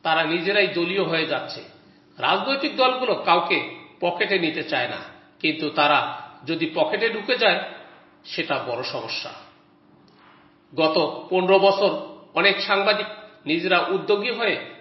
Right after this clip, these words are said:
ফ্যাসিবাদকে সমর্থন করেছে উল্লেখ করে মির্জা ফখরুল বলেন, "সাংবাদিকদেরও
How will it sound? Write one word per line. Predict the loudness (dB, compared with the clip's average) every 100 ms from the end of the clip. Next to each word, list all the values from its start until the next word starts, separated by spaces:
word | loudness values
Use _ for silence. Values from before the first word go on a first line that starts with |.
| -6
ফ্যাসিবাদকে | -6 -4 0 0 0 -4
সমর্থন | -2 -2 -2 -2 -4 -2
করেছে | -2 -2 -6 -14 -16 -20 _ _ _
উল্লেখ | -4 2 2 2
করে | 2 2
মির্জা | 2 2 0
ফখরুল | 2 -4 -4
বলেন, | 0 2 0 -4 -14 -20 -20 -14
"সাংবাদিকদেরও | -2 0 4 2 2 0 2 2 0